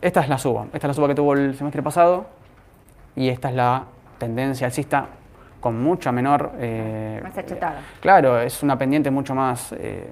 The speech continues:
Speaker 1: mucho más
Speaker 2: Sí,
Speaker 1: ata-,
Speaker 2: sí.
Speaker 1: achatada, claramente, no, no, no es una pendiente tan brusca como, como el año pasado,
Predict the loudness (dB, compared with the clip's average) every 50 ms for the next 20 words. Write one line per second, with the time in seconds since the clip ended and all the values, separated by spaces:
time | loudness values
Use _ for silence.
0 | -14 -12 -10 -10 -10 -8 -6 -6 -6 -6 -4 -4 -4 -2 0 -2 0 0 2 4
1 | 6 8 8 8 8 6 6 2 2 2 2 2 2 2 2 0 0 -2 -2 -2
2 | -2 -2 -2 -4 -6 -6 -4 -4 -4 -4 -2 -2 0 0 0 0 -2 -4 -4 -4
3 | -4 -2 -2 -2 0 2 2 0 2 0 -2 -2 -2 -6 -6 -10 -12 -18 -16 -14
4 | -12 -10 -8 -8 -6 -4 -4 -4 -4 -6 0 2 4 4 4 2